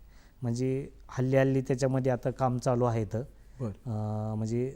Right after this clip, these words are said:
Speaker 1: वेगवेगळ्या पिकामध्ये जीएम क्रॉप जे आपण म्हणतो किंवा पर्टिक्युलरली डिसीजसाठी, पेस्टसाठी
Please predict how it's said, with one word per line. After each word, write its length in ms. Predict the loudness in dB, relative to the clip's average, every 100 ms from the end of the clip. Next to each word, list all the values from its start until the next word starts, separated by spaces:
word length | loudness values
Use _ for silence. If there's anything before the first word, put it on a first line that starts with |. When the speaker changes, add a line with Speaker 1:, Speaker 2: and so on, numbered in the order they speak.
| -4
Speaker 1:
वेगवेगळ्या 520 | 2 4 4 2 0
पिकामध्ये 600 | -2 -2 0 2 2 0
जीएम 400 | -2 0 0 -2 0
क्रॉप 180 | 0 0
जे 180 | 0
आपण 260 | 0 0 0
म्हणतो 400 | 2 0 -2 -10 -12 -20 -20 -20 -14 -6
किंवा 160 | -6
पर्टिक्युलरली 760 | -4 -4 -2 -2 0 0 0 0
डिसीजसाठी, 760 | 0 -2 -4 -4 -4 -4 -4
पेस्टसाठी 640 | -2 -4 -4 -6 -6 -8